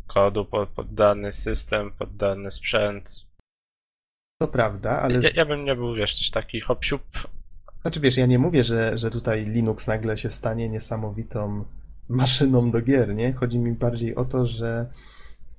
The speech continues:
Speaker 2: Valve stało się w tej chwili na tyle duże, że oni mogą, oni już rodzą pewne trendy. No, Steam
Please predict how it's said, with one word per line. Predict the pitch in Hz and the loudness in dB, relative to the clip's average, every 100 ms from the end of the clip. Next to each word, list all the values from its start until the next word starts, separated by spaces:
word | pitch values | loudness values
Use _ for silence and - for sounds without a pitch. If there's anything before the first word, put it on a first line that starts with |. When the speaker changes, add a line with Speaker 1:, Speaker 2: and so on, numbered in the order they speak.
| - _ - - - - _ - _ - | -20 _ -20 -20 -20 -20 _ -20 _ -2
Speaker 2:
Valve | 127 160 170 - - - | 0 0 -4 -10 -14 -10
stało | - - 135 151 | -8 -2 0 0
się | 135 | -4
w | 127 | -4
tej | 123 | -4
chwili | - 131 | -2 0
na | 120 | 0
tyle | 113 147 151 | 0 -2 -2
duże, | 123 131 123 98 101 101 135 - - - - | -2 -2 -2 -2 -6 -4 -4 -6 -14 -14 -12
że | 123 110 - | -8 -8 -4
oni | 135 147 | -2 -2
mogą, | 139 135 139 143 143 139 - - | -2 -2 -2 -2 -2 -2 -4 0
oni | 123 113 | 0 2
już | 127 135 - 113 | 2 2 0 -2
rodzą | 120 127 127 127 | 0 2 2 2
pewne | 123 127 | 2 2
trendy. | 123 123 117 104 98 | 4 2 2 0 -4
No, | 101 | -6
Steam | - - - 139 104 | -6 -6 2 2 2